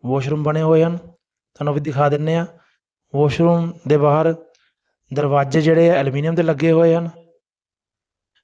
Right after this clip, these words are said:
ਦੂਜੀ ਮੰਜ਼ਿਲ 'ਤੇ ਜਾਣ ਵਾਸਤੇ ਲੋਹੇ ਦੀ ਪੌੜੀਆਂ ਚੜ੍ਹਦੀਆਂ ਹਨ ਉੱਪਰ। ਤੁਹਾਨੂੰ ਉੱਪਰੋਂ ਵੀ ਸਾਰਾ ਦਿਖਾ ਦਿੰਦੇ ਹਾਂ।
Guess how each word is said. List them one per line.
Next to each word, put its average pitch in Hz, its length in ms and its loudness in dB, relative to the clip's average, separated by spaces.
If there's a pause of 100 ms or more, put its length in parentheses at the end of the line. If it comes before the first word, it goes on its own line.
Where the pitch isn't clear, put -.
(140)
ਦੂਜੀ 160 340 2
ਮੰਜ਼ਿਲ 170 280 2
'ਤੇ 175 100 2
ਜਾਣ 156 300 0
ਵਾਸਤੇ 160 640 -2
ਲੋਹੇ 156 260 0
ਦੀ 180 100 4
ਪੌੜੀਆਂ 151 360 -4
ਚੜ੍ਹਦੀਆਂ 151 420 -2
ਹਨ 156 60 0
ਉੱਪਰ। 156 260 -2
ਤੁਹਾਨੂੰ - 1080 -8
ਉੱਪਰੋਂ 156 200 0
ਵੀ 156 80 0
ਸਾਰਾ 165 220 2
ਦਿਖਾ 151 280 0
ਦਿੰਦੇ 156 280 0
ਹਾਂ। 170 120 -4